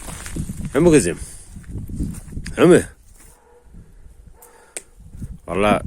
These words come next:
güzel bir videomuz olacaktı orada arkadaşlar ama, e, hem ay kız farklı köpekler görecekti.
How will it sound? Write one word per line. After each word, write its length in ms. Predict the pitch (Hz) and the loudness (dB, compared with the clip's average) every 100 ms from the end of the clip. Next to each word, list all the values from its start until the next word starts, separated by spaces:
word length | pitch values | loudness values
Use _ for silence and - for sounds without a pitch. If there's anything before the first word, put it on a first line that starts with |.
| - | -8
güzel 320 | 92 110 113 | 2 4 6
bir 200 | 110 120 - - - - - - - - - - - - - - | 6 4 2 -10 -14 -12 -10 -8 -8 -6 -6 -4 2 4 4 4
videomuz 400 | 110 120 123 120 | 4 6 6 6
olacaktı 460 | 117 120 117 104 104 | 6 6 6 4 2
orada 160 | 95 | 4
arkadaşlar 480 | 101 98 104 107 143 | 4 4 0 2 4
ama, 260 | 123 147 147 - - - - - - - - | 4 4 0 -4 -8 -6 -6 -6 -10 -14 -10
e, 300 | 85 80 76 78 76 85 | -6 -6 -6 -6 -6 -2
hem 220 | 110 107 | -2 2
ay 180 | 107 113 | 2 2
kız 320 | 117 95 - | 2 0 -2
farklı 400 | - 98 95 110 | 0 0 0 0
köpekler 400 | 104 104 - 123 | 0 -2 4 4
görecekti. 600 | 113 98 87 - 139 | 6 4 2 0 0